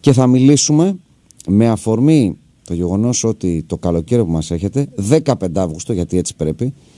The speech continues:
δεκαπέντε και δεκαέξι Αυγούστου, στο παλιό Αμαξοστάσιο, ε, θα έχουμε το, το Τζίου σε θεατρικό, να κρύβει ένα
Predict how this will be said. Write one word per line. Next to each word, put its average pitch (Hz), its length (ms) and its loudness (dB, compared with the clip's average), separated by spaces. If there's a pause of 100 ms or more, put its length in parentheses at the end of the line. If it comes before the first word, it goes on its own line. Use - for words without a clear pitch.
(240)
δεκαπέντε 90 400 0
και 92 100 0
δεκαέξι 92 420 -2
Αυγούστου, 78 400 -6
στο - 80 -16
παλιό 80 240 -2
Αμαξοστάσιο, 78 800 -4 (420)
ε, 55 440 -10 (840)
θα - 180 -2
έχουμε 80 340 -2
το, 57 480 -8 (280)
το 80 160 -4
Τζίου 90 420 2
σε - 180 -2
θεατρικό, 80 680 -4 (720)
να 80 120 -4
κρύβει 92 280 -2
ένα 87 540 -2